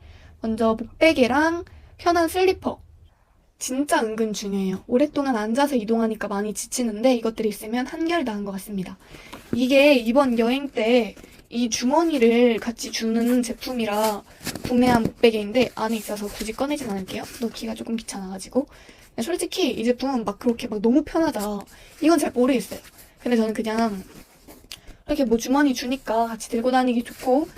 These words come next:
그냥저냥 만족하면서 쓰고 있어서 뭐 링크를 남겨두긴 할 테니까 괜찮으시다 생각되시는 분들은 구매하시길 바랍니다. 그리고 슬리퍼가 또 중요한 게 발이 꽉 잡혀 있으면 진짜 그렇게 답답하더라고요.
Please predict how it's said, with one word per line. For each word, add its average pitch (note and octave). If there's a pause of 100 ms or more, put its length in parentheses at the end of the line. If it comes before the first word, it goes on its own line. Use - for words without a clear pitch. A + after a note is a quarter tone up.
(160)
그냥저냥 B3+
만족하면서 A3
쓰고 C#4
있어서 A3+ (1500)
뭐 G#3
링크를 C4+
남겨두긴 G#3+
할 C4+
테니까 C4
괜찮으시다 A#3+
생각되시는 B3
분들은 B3+
구매하시길 G#3+
바랍니다. F#3+ (500)
그리고 B3
슬리퍼가 D#4+
또 C#4
중요한 A3+
게 A3 (300)
발이 A#3+
꽉 F4
잡혀 -
있으면 A3+
진짜 A3
그렇게 C4
답답하더라고요. G3+